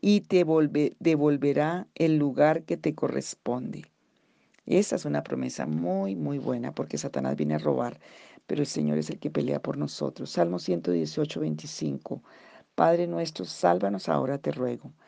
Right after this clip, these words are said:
Te ruego, Señor, que nos hagas prosperar ahora". Salmo ciento dieciocho, veinticinco. ¿Qué tal hacer esa oración?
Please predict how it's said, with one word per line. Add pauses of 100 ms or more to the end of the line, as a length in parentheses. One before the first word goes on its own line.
(340)
Te
ruego,
Señor,
que
nos (100)
hagas
prosperar
ahora". (760)
Salmo
ciento
dieciocho,
veinticinco.
¿Qué
tal
hacer
esa
oración?